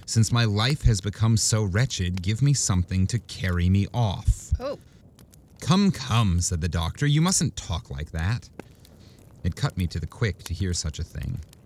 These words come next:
Speaker 1: As soon as the doctor had gone, I went into my wife's room and sat on the edge of her bed, slowly stroking her forehead.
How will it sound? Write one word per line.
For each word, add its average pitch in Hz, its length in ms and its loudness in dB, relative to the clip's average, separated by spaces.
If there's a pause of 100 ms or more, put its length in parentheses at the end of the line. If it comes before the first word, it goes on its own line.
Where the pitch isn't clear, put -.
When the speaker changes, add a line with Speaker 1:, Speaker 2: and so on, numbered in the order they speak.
(920)
Speaker 1:
As 95 140 -2
soon 127 180 4
as 104 80 4
the 101 80 -2
doctor 95 400 -2
had 80 180 -4
gone, 95 380 4
I 87 60 2
went 87 240 2
into 90 200 -2
my 82 140 0
wife's 87 400 -4
room 87 300 2
and 82 120 0
sat 87 280 -2
on 85 100 0
the 78 140 2
edge 80 160 -2
of 78 100 -4
her 87 80 -4
bed, 78 400 -2
slowly 82 400 -2
stroking 78 640 -4
her 80 160 -4
forehead. - 640 -6